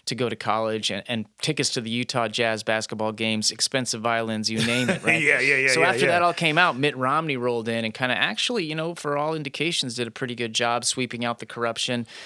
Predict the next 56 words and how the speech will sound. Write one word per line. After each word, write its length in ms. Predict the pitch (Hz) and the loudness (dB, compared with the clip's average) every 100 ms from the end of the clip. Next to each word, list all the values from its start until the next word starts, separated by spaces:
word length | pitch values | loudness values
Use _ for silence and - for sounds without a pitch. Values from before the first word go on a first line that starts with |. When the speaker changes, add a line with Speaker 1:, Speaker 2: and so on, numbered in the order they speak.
| - | -2
Speaker 1:
and 80 | 135 | 0
Speaker 2:
Right. 120 | 131 | 2
Speaker 1:
moving 220 | 127 117 | 0 -2
in 80 | 117 | -2
a 60 | 117 | -2
new 200 | 113 113 | -4 -4
path. 460 | - 151 123 104 - - _ _ | -2 0 0 -2 -8 -20 _ _
And 100 | 139 | -2
then 160 | 156 151 | -2 -2
my 140 | - 139 | -4 -4
point 320 | - 226 233 | 0 0 2
is 80 | 127 | 0
just 200 | 135 - | 0 2
that 180 | 127 - - - _ - | 0 -2 -10 -20 _ -4
politicians 720 | 151 180 170 165 156 131 110 | 0 0 0 0 0 -2 -4
use 380 | 113 123 139 120 | -2 0 0 -2
the 120 | 117 107 | -2 0
Olympics 460 | 110 107 104 104 | 0 -2 -4 -4
to 80 | - | -4
try 140 | 110 107 | -2 -2
to 60 | |
boost 440 | 101 107 123 117 - | -2 -2 -2 0 -2
their 120 | 98 | -2
profile. 580 | - 101 101 90 73 73 | 0 -2 -2 -2 -2 0
And 80 | 147 | 2
Speaker 2:
Right. 120 | 143 | 2
Speaker 1:
those 140 | 165 | 0
two 180 | - 139 | -2 0
are 100 | 117 | -2
really 260 | 110 123 120 | -2 -2 -2
good 180 | 113 110 | -2 -2
examples. 640 | 107 107 107 113 135 131 | -2 -2 -2 -2 -4 -4
Speaker 2:
For 120 | 143 147 | -4 -2
sure. 340 | 160 135 98 - | 0 -2 -4 -12
Speaker 1:
And 80 | 123 | -8
of 60 | |
course, 280 | - 151 - - | 0 0 0 -4
Mayor 340 | 127 135 143 120 | -2 0 2 0
Eric 260 | 131 131 | 0 0
Garcetti 420 | 117 107 135 143 | -2 0 0 0
was 140 | 120 110 | 0 0
hoping 280 | 113 117 110 | -2 -2 -4
he 80 | 110 | -4
would 100 | 110 | -4
get 120 | 110 | -4
the 60 | 107 | -2
same 280 | - 113 107 | -2 0 -2
thing 260 | - 135 135 | -2 -2 -2
in 100 | 107 | -4
Los 240 | 104 - | -4 -4
Angeles. 500 | 101 104 104 107 - - - - | -6 -4 -2 -2 -2 -6 -18 -14
He 120 | - 143 | -4 -2
was 180 | 131 - | 0 0
just, 460 | 135 127 - - | 2 2 2 0
uh, 200 | 123 110 110 | -2 -2 -2
recently 840 | 117 160 160 139 110 117 113 110 | 0 2 2 0 -2 -2 0 -2